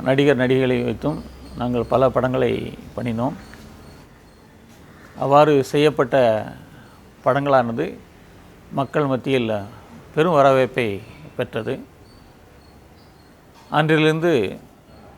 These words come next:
ராபர்ட், திரு ராபர்ட் அவர்கள்,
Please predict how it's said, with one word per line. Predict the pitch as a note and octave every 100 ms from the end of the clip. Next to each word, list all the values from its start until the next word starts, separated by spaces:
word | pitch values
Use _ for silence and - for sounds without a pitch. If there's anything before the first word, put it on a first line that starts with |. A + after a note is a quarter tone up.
| - - - - - - - - - - _ - -
ராபர்ட், | C3+ E3+ E3 C#3+ - - - -
திரு | - C#3
ராபர்ட் | C3+ D3 C#3+ C#3
அவர்கள், | C3 D#3+ B2+